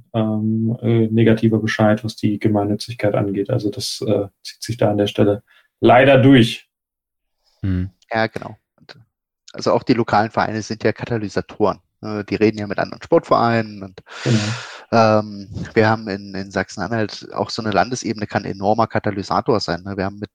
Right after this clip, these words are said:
Speaker 3: äh, Fußballverband, mit Basketballverband, mit Footballverband und mit Radsportverband, ähm, schon, schon kooperiert auf verschiedenen Ebenen.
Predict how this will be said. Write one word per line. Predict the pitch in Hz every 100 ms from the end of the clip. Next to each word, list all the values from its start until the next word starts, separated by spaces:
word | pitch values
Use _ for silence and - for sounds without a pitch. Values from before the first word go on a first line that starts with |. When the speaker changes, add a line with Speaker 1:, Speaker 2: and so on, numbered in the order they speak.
| -
Speaker 3:
äh, | 95 90 92 - _ -
Fußballverband, | 143 135 117 113 107 104 -
mit | -
Basketballverband, | 110 - - - - - 117 - 104 104 110 101 101 98 -
mit | 92
Footballverband | _ - 143 - 123 - 107 104 101 101
und | 98 98 101 104 _
mit | 92 95 98 101 101 101 101 104 - - - _ _ _ _ _
Radsportverband, | - - 107 - - - - _ _
ähm, | - 101 98 98 98 _ - - - -
schon, | - - 101 101
schon | - 107
kooperiert | - 107 - 98 110 117
auf | -
verschiedenen | 113 - 101 92 76
Ebenen. | 90 95 98